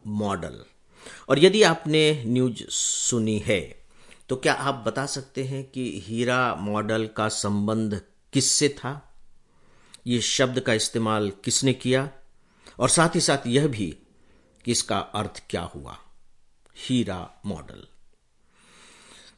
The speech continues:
कल के न्यूज़ में आपने सुना होगा और आज के अखबारों में आपने पढ़ा भी होगा कि हमारे प्रधानमंत्री जी नॉर्थ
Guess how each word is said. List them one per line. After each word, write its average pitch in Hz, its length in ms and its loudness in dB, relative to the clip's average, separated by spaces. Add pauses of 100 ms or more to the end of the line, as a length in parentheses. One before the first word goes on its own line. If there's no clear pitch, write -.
कल 143 120 10
के 131 140 2
न्यूज़ 120 300 2
में 113 100 2
आपने 104 280 0
सुना 139 220 0
होगा 101 220 0
और 101 100 0
आज 95 160 -4
के 101 100 -4
अखबारों 98 380 -2
में 107 100 -2
आपने 98 240 -6
पढ़ा 123 260 -6
भी 101 120 -6
होगा 95 260 -4
कि 95 140 -10
हमारे 92 220 -6
प्रधानमंत्री 110 640 0
जी 104 400 -2
नॉर्थ 117 280 0